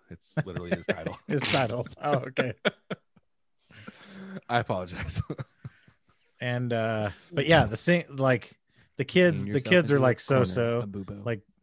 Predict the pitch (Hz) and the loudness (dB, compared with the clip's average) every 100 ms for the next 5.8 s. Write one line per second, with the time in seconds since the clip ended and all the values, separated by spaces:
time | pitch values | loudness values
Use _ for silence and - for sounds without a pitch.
0 | - 123 - 131 117 107 98 _ _ _ | -4 -4 0 0 0 -2 -4 _ _ _
1 | _ - 131 - 240 262 147 - 139 131 | _ -8 -8 0 2 4 2 2 0 0
2 | 127 123 165 151 131 127 120 107 - 120 | -4 0 2 2 4 4 4 2 -2 -2
3 | 117 110 - 110 110 117 104 107 113 113 | -2 -4 -4 -4 -4 -8 -6 -6 -8 -8
4 | 113 110 110 117 113 - _ _ _ _ | -8 -8 -8 -8 -10 -10 _ _ _ _
5 | _ - 98 87 101 107 104 95 | _ -12 -8 -8 -4 -4 -4 -6